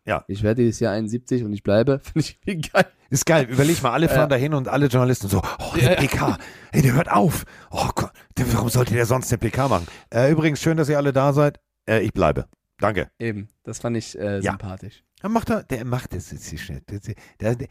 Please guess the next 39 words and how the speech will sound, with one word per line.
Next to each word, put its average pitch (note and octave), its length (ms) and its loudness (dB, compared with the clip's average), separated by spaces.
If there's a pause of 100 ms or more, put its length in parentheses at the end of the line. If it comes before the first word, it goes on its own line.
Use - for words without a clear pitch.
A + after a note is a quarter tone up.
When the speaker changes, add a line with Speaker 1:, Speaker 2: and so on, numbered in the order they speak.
(160)
Speaker 1:
der G#2+ 120 -2
hat, - 120 -6
glaub C3 160 0
ich, - 180 -10
richtig, A#2 340 -8
der G2 120 -6
hat - 80 -10
einen E2+ 80 -20
geilen F2+ 280 -4
Humor. D2 320 -8 (380)
Überleg A2+ 420 -2
dir C2+ 140 -6
das - 180 -10
mal. A1+ 160 -14 (440)
Der - 160 -2
wird - 160 2
das A2 80 0
schön C#3+ 240 -6
gesagt A#2+ 260 -2
haben, G#2+ 140 -6
der G2 180 -4
stand A#2 260 -8
schön D3 220 -4
neben C3+ 180 -4
der A2+ 120 -6
Pressefrau, G#2+ 600 -8
also D2 220 -8
neben C#2+ 200 -6
Frau - 180 -6
Maske E2 300 -6
sozusagen, C2 580 -10
nicht C2+ 140 -12
von C#2 180 -12
Pro C#2 160 -10
sieben C2+ 200 -4
Max D2+ 280 -8
und - 100 -10
Pro - 160 -10
sieben, E2+ 200 -8